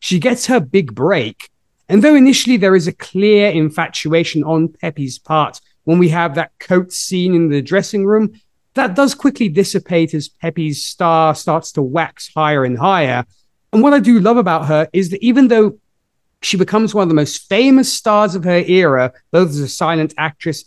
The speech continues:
and in the talkies, she never forgets where she came from or the man who gave her her first gig. And though he only realizes it later, we learn, of course, like Guy said, it was Pepe all along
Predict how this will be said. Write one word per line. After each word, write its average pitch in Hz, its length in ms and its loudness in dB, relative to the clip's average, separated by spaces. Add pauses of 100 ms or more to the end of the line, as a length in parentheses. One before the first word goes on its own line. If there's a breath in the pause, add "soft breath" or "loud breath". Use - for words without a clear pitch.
and 202 240 0
in 156 100 2
the 127 100 -2
talkies, 127 580 -6 (240 soft breath)
she - 240 -2
never 170 360 0
forgets 143 560 -4
where 117 160 -6
she 123 160 -12
came 151 340 0
from 131 380 -2 (320 soft breath)
or 214 260 4
the 185 120 0
man 180 420 -2
who 175 160 0
gave 226 380 -2
her 151 260 -2 (140)
her 170 140 0
first 151 480 -2
gig. 143 440 -2 (380)
And 202 160 0 (240 loud breath)
though 285 180 4
he 254 200 6
only 233 380 4
realizes 175 680 2
it 143 160 -8
later, 147 580 -2 (160)
we 147 100 0
learn, 180 220 4
of 165 140 -2
course, 170 260 -4
like 160 140 -4
Guy 156 200 0
said, 165 240 -4
it 131 80 -6
was 143 180 -6 (140)
Pepe 214 500 -2
all 208 300 4
along 147 600 2